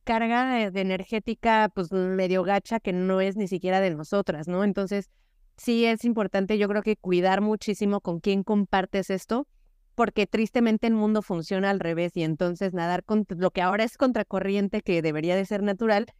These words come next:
pues entonces no está quizás como que tan bien visto, y creo que parte de, del camino, ¿no? de, de tuyo, eh, compartiendo todo esto, es cambiar el mundo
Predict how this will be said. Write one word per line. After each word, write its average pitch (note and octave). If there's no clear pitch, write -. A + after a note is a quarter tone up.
pues G#3
entonces F#3+
no G#3
está G3
quizás F#3
como F#3
que F3
tan F3
bien G3
visto, G3+
y G#3+
creo G3+
que G3+
parte G#3+
de, F#3
del F3+
camino, A3+
¿no? A3+
de, F#3+
de E3
tuyo, A3
eh, F3+
compartiendo F#3
todo F#3+
esto, F#3+
es F#3
cambiar F#3
el G3
mundo F#3+